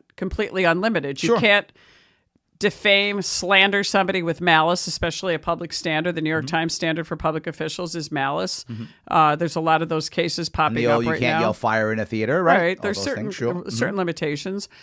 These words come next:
Speaker 1: And, uh, but I do think when it comes to protecting yourself and, and you choose the suitable weapon for where you live and what
Speaker 2: Mm-hmm.
Speaker 1: you need, uh, I, I just think that to, to assume that people don't have the discretion to be able to do that, uh, that, I mean, that's,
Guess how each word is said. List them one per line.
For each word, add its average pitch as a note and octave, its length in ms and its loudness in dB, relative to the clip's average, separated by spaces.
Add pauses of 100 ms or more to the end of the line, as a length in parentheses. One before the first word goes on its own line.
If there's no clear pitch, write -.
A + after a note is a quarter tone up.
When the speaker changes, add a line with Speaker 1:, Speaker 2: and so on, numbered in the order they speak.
(300)
Speaker 1:
And, G3 260 6
uh, F#3 240 2
but G3+ 100 2
I G#3 120 6
do G#3+ 180 0
think A#3+ 300 -4
when F#3 100 -2
it E3+ 80 -2
comes F3 320 -2
to - 100 -8
protecting F3+ 460 -4
yourself G3 540 -4
and, D3 180 -4
and D3 340 -4
you F#3 220 -2
choose F#3 460 -2
the F3 80 -6
suitable F3 440 -2
weapon E3 300 -2
for E3+ 180 -4
where D#3+ 120 0
you E3+ 180 -2
live F#3+ 320 0
and D#3+ 140 -2
what D#3 160 0
Speaker 2:
Mm-hmm. F3+ 80 -8
Speaker 1:
you F#3 80 -4
need, F3 380 -2 (500)
uh, D#3+ 420 2
I, - 220 2
I G3+ 100 0
just A#3 300 -2
think G#3 220 -2
that E3+ 200 0
to, F3 280 -2
to - 240 -4
assume G#3+ 480 -2
that D#3+ 140 -6
people F3 320 -4
don't E3 560 -2 (480)
have F3+ 340 2
the D#3+ 120 0
discretion D#3+ 680 -2
to - 100 -14
be E3+ 80 0
able D#3 160 0
to D3+ 80 -6
do F3 220 -4
that, C3+ 340 -4
uh, D3 320 -2
that, - 160 -4
I - 40 -6
mean, D#3+ 200 -6
that's, F3 480 -4